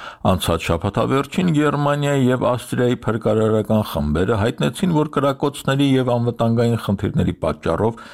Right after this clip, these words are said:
ժամանակավորապես դադարեցնում են աշխատանքը, քանի դեռ Թուրքիայի իշխանությունները ամբողջովին չեն վերահսկի իրավիճակը։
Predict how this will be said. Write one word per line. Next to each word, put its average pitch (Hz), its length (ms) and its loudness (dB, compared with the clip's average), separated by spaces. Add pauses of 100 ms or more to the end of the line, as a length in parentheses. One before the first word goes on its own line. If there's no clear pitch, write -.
(140)
ժամանակավորապես 131 1000 0
դադարեցնում 135 720 0
են 69 120 -2
աշխատանքը, 127 600 -2 (260)
քանի 147 320 0
դեռ 139 240 -2
Թուրքիայի 120 440 0
իշխանությունները 107 720 0
ամբողջովին 92 720 0
չեն 90 260 0
վերահսկի 80 600 0
իրավիճակը։ 117 760 0